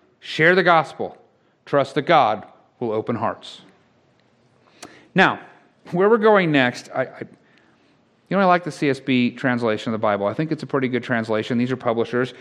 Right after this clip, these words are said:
You have little pericope headings, little section headings. That's not part of the Bible. That wasn't put there by, by the inspiration of the Holy Spirit through Luke. Luke didn't write that stuff down. That's just what the publishers do to help us find stuff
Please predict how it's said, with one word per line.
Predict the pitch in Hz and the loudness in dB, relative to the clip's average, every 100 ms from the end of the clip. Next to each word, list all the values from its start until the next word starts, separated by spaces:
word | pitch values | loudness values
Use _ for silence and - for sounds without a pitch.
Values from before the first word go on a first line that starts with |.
| - | -6
You | 160 | 0
have | 185 | 2
little | 196 185 | 4 2
pericope | - 135 147 165 165 | 0 -2 -2 -2 0
headings, | 165 165 170 143 | 2 0 -2 -2
little | 143 139 - - | 0 0 -2 -14
section | - 156 151 160 | -6 -4 -4 -4
headings. | 147 151 156 156 - - - - - | 0 0 0 -4 -8 -18 -20 -10 -4
That's | 151 165 | -2 0
not | 156 | 0
part | 165 156 | 0 0
of | 147 | 2
the | |
Bible. | 143 143 147 143 | 2 4 4 2
That | 135 135 | 2 2
wasn't | 143 143 139 | 0 0 -2
put | - 151 | -4 -2
there | 143 139 | 0 0
by, | 135 135 139 139 - - _ - | 2 2 2 -2 -18 -20 _ 2
by | 143 143 | 4 4
the | 143 147 147 | 4 2 0
inspiration | 151 139 156 147 143 156 | -2 -4 0 2 2 0
of | 147 | -2
the | |
Holy | 143 147 | 0 0
Spirit | 143 - 147 135 | 0 0 2 2
through | - 147 | 0 -2
Luke. | 139 135 139 139 | 2 2 2 0
Luke | 135 135 | -2 -2
didn't | 143 135 | 0 0
write | 135 | 0
that | 139 131 | 0 -2
stuff | - 143 | -2 -2
down. | 139 120 147 | 0 0 0
That's | 208 | -2
just | 269 | 0
what | 269 | -2
the | - | -2
publishers | - 196 208 190 165 131 | -2 0 2 2 0 -2
do | 131 147 | 0 0
to | 127 | 2
help | 165 175 | 0 0
us | 156 | -4
find | - 147 165 175 | -2 0 2 0
stuff | 156 - 120 135 - | -4 -2 2 0 -2